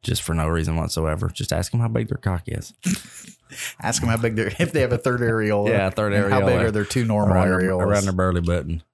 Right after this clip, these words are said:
Speaker 2: <laughs> Around their burly button.
Speaker 1: Mm-hmm.
Speaker 2: Uh, next up, s-, uh, partner of the show.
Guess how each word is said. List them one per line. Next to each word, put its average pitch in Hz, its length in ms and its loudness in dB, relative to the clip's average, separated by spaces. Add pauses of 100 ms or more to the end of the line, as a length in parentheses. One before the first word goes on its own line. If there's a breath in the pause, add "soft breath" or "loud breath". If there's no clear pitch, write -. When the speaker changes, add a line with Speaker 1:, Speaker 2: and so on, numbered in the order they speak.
(140)
Speaker 2:
<laughs> - 280 -18
Around 104 240 0
their 92 80 -2
burly 92 280 -2
button. 95 300 0 (100)
Speaker 1:
Mm-hmm. 90 280 0 (680 loud breath)
Speaker 2:
Uh, 71 400 0
next 104 520 -2
up, 160 300 0 (680)
s-, - 420 2
uh, 85 200 -2
partner 113 560 -4
of 95 140 -4
the 98 80 0
show. 98 520 0